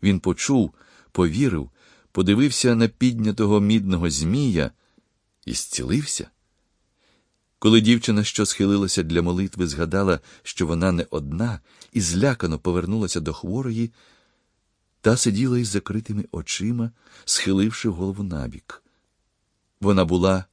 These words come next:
ще жива, хоча мала такий вигляд, начебто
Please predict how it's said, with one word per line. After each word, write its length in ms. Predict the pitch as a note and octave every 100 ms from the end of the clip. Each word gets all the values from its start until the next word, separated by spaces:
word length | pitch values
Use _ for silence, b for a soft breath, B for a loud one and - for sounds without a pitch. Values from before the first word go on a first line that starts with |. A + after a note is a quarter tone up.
| _ -
ще 260 | - G2
жива, 580 | E2+ F2 D2+ A2+ E2+ - _ _ _ _ _ _ _ _ _ _
хоча 340 | _ E2+ - F2+
мала 280 | G2+ G2
такий 400 | F2 E2+ - A2
вигляд, 540 | F2 E2 C3+ F#2+ D#2+ - b b b b -
начебто 680 | G2+ G2+ - F2+ - F#2+